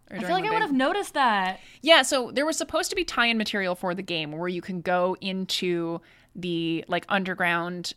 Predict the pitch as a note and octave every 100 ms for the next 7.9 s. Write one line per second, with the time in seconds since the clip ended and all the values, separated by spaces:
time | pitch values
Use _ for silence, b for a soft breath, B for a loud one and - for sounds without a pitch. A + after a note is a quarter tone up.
0 | - E3+ D#3 D#3 D#3 - C#4+ C#4+ C4 A#3
1 | A#3+ C4 D#4+ G#3+ G#3+ G3 G3+ A3 A3 G3+
2 | G3 D4+ D#4 E4 D#4+ C#4+ A3+ A#3+ A3+ C4
3 | C4 - B3 A3+ A3 C4 A#3+ A3 G#3+ G#3
4 | - _ - G#3+ G3 C4 A#3+ - E3 E3
5 | - G#3+ G3 G3 F#3 F#3+ G3 G3 F3 F3+
6 | - B3+ F#3+ F#3 - F#3+ - F3+ F3+ -
7 | A3+ G3+ - - G#3+ - G3 F#3 -